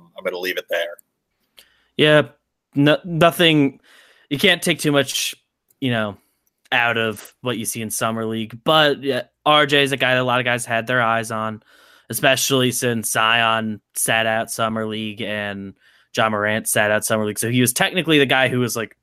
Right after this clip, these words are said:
Speaker 2: supposed to be the best player in the, in Summer League. Um,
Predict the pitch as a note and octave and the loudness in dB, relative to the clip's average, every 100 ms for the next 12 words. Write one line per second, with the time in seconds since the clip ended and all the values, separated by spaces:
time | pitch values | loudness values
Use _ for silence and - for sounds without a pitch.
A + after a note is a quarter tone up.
0 | _ _ _ - F3 - D3+ B2+ C#3+ C3 | _ _ _ -2 0 4 4 2 0 0
1 | B2+ A#2 B2 - - A#2 G#2+ G#2+ A2 G#2+ | 0 0 0 0 -4 -2 -2 -4 -6 -8
2 | A2 B2 A#2+ A2 - G#2 G2+ G2+ G2 - | -8 -6 -4 -4 -6 -8 -8 -10 -10 -14
3 | _ _ _ _ _ _ _ _ - B2 | _ _ _ _ _ _ _ _ 2 4
4 | A#2 A2 G#2+ | 4 4 2